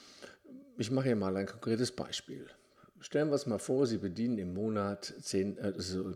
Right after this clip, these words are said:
be-, bedienen Sie tausend Vertriebsvorgänge und schaffen es dort, zehn Projekte oder zehn Aufträge, äh, daraus zu erzeugen.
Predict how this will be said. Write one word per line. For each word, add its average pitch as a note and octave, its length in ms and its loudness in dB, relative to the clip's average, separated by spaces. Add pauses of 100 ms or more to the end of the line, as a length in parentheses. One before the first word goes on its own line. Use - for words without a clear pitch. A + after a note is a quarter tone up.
be-, F#2+ 120 -4
bedienen G2+ 400 0
Sie F#2+ 160 -4
tausend A2 360 0
Vertriebsvorgänge - 760 -4 (220)
und - 100 -10
schaffen G#2 300 -2
es - 160 -8
dort, A#2 420 2 (480)
zehn D3+ 320 4
Projekte G#2 520 4
oder E2+ 200 -2
zehn G2 260 0
Aufträge, F2 920 -4 (120)
äh, F2 220 -8
daraus - 360 -6
zu G2+ 80 0
erzeugen. - 500 -4